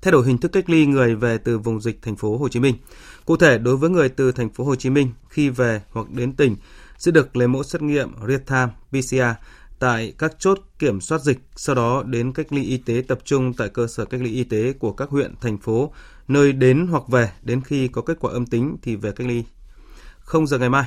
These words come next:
Đồng Tháp sẽ cách ly xã hội theo chỉ thị mười sáu, thêm bảy huyện, thành phố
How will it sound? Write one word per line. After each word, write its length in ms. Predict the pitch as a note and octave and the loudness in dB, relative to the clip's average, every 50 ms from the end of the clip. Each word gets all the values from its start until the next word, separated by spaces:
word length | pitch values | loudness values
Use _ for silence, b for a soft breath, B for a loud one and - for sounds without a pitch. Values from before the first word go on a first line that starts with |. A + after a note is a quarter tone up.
| - - | -2 -6
Đồng 220 | C#3+ C3 A#2 A2+ | -6 -4 -4 -4
Tháp 280 | - - D#3+ D#3+ E3 - - - | -2 -2 -2 -2 -2 -4 -10 -12
sẽ 180 | - - G#2 | -8 -8 -6
cách 180 | - - F3 E3+ - - | -6 -6 -6 -6 -6 -4
ly 300 | C#3+ C#3+ C#3 C#3 C3+ C3 | -4 -2 0 0 -2 -2
xã 200 | B2+ - A#2+ A2 | -4 -6 -6 -4
hội 260 | C3+ D3+ D3+ B2 G#2 | -2 0 0 0 0
theo 140 | - C#3 B2+ | -2 -4 -6
chỉ 100 | - A2+ | -6 -6
thị 140 | - A#2 - | -6 -6 -6
mười 160 | A2+ A2 G#2+ | -4 -6 -6
sáu, 240 | - A2 G#2+ A2+ B2+ | -4 -4 -4 -4 -4
thêm 220 | - C#3+ C3+ - - - F#2 | -2 -4 -4 -4 -6 -10 -8
bảy 280 | C#3 C3+ A#2 G2 F2+ F2+ G2 | -6 -4 -4 -4 -4 -4 -2
huyện, 240 | A#2 B2 - - - | -2 -2 -2 -4 -6
thành 180 | - A#2 G#2 G2 | -8 -6 -6 -4
phố 320 | - A#2 A2 A#2+ D#3 | -2 -2 0 0 0